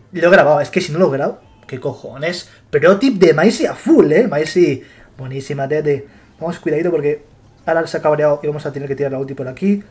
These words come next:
Oh, una bala, qué buena. Nah, estamos intratables, ¿eh, gente? Esta partida hemos hecho un montón. Pff, Caos encima mata ahí al Dina. La rosa se queda una bala. Te la paso, bro. No sé si, no vas a poder, me parece. Pero esa, esa aguantamos. Y espérate que me queda ulti dentro de poco. Te curamos.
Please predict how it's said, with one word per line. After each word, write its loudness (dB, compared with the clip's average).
Oh, 0
una -2
bala, -2
qué -4
buena. -8
Nah, -12
estamos -14
intratables, -10
¿eh, -10
gente? -10
Esta -10
partida -8
hemos -8
hecho -10
un -8
montón. -4
Pff, -14
Caos -2
encima -6
mata -4
ahí -4
al -10
Dina. 0
La -6
rosa -6
se -2
queda 2
una -4
bala. 0
Te -10
la -2
paso, -2
bro. 2
No -2
sé -8
si, -2
no -2
vas 4
a -6
poder, 0
me -6
parece. -4
Pero -2
esa, -8
esa -10
aguantamos. -2
Y -2
espérate 2
que 2
me -6
queda 2
ulti 2
dentro 0
de -8
poco. 2
Te -4
curamos. 0